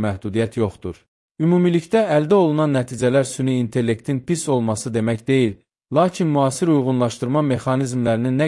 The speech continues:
qədər kövrək olduğunu vurğulayır. Gent Universitetindən Martin Bull bildirib ki, mövcud metodlar məlumatlar dəyişdirildikdə davranışdakı dəyişikliklərdən tam qorunma təmin etmir.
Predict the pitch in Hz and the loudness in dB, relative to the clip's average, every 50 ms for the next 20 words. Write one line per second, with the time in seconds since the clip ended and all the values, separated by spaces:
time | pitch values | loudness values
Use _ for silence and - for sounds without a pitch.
0 | 143 143 127 127 123 110 - - 123 107 110 123 123 - 120 113 107 98 107 98 | 0 0 0 0 0 0 -2 -2 -2 0 0 0 0 0 0 -2 0 0 -2 -2
1 | 107 110 110 107 107 101 92 98 95 92 87 82 82 - _ _ _ _ _ _ | -2 -2 -2 -2 -2 -2 -2 -2 -2 -4 -4 -6 -8 -12 _ _ _ _ _ _
2 | _ _ - 180 233 240 220 202 180 170 156 143 147 139 135 - - 135 127 - | _ _ 0 2 2 2 2 0 0 2 2 2 2 0 0 0 -2 -2 -2 -2
3 | 131 127 135 147 143 135 123 127 139 156 156 147 - 135 117 107 101 117 143 147 | -2 0 0 0 0 0 0 2 2 2 0 0 -2 -4 -4 -2 0 2 2 2
4 | 127 107 113 110 104 98 123 147 170 160 - - 127 113 107 110 123 135 139 135 | 2 0 -2 -2 -2 0 0 0 0 0 -2 -2 -2 -2 0 0 0 0 0 0
5 | 143 214 196 190 165 151 143 - 143 127 135 151 151 147 139 131 127 123 123 120 | -2 -4 -2 -2 -2 -2 0 0 -2 0 2 2 2 2 2 2 2 2 0 0
6 | 120 117 110 - 139 151 143 127 123 120 113 107 - - - 117 113 110 104 98 | -2 -2 -2 0 0 0 0 2 2 0 0 0 -2 -4 -6 -4 -4 -4 -4 -6
7 | 104 - - 151 147 131 131 123 117 113 120 117 113 104 - - 117 110 - 156 | -8 -4 -2 -2 0 2 2 0 2 2 0 -2 -2 -4 -4 -6 -6 -6 -4 -2
8 | 139 135 123 113 - - - - 113 104 - 117 113 110 107 120 143 143 135 - | 0 2 0 0 -2 -6 -10 -10 -10 -8 -4 -2 -2 0 0 0 -2 -2 -2 -2
9 | - 160 160 156 139 123 123 120 117 113 113 123 127 123 - 127 113 110 113 113 | -2 -2 -2 -2 0 0 0 2 2 0 0 -2 -2 -2 -2 -2 -2 -2 -2 -2
10 | 107 98 92 - - 90 85 82 - | -2 -4 -4 -6 -10 -12 -12 -14 -16